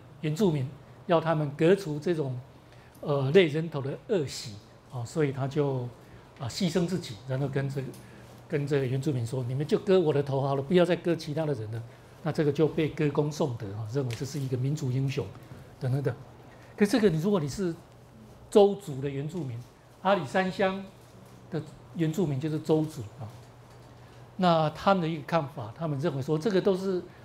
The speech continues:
吴凤，这个是一个神话啊，那被他神格化了。实际上他只是一个买办啊，那他并，他，他并不一定，呃，有这些事迹啊，他只是，呃，平地的汉人，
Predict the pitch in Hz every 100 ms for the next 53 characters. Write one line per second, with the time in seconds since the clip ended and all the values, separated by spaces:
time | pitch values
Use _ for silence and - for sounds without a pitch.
0 | - 214 190 233 180 214 175 170 175 151
1 | - 139 156 160 - - - 123 - 180
2 | 160 - - - 175 175 - 156 170 156
3 | 151 165 151 120 - - - - 214 220
4 | - 208 202 214 156 175 147 135 117 196
5 | 151 - 139 110 - - - - 196 180
6 | 175 185 190 175 185 180 180 185 180 -
7 | 185 - 180 160 165 175 170 160 160 147
8 | 139 214 139 135 151 165 - 160 - 151
9 | 147 - 107 - - - - - 196 190
10 | 156 - 196 165 151 - - - 226 156
11 | 135 - 175 208 226 175 170 170 135 123